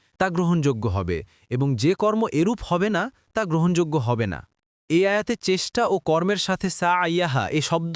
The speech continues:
যোগ করে বলা হয়েছে যে প্রত্যেক কর্ম ও চেষ্টা কল্যাণকর ও আল্লাহর কাছে গ্রহণযোগ্য হয় না, বরং সেটিই ধর্তব্য হয় যা আখেরাতের লক্ষ্যের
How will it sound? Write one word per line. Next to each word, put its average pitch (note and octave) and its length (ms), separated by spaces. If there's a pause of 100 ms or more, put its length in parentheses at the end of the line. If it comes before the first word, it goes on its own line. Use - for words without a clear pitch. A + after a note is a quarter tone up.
যোগ F3+ 200 (100)
করে G3 180
বলা C3+ 280
হয়েছে C#3 400 (420)
যে D3+ 100
প্রত্যেক F3 500
কর্ম E3 300
ও G#3+ 200
চেষ্টা F3+ 360
কল্যাণকর F#3 680
ও C#3+ 60 (100)
আল্লাহর D#3+ 340
কাছে G3 240
গ্রহণযোগ্য E3 580
হয় A2+ 280
না, E2 140 (360)
বরং D#3+ 260
সেটিই B3+ 440
ধর্তব্য D#3+ 520
হয় A2 300 (280)
যা D#3+ 180
আখেরাতের G#3 520
লক্ষ্যের D#3+ 460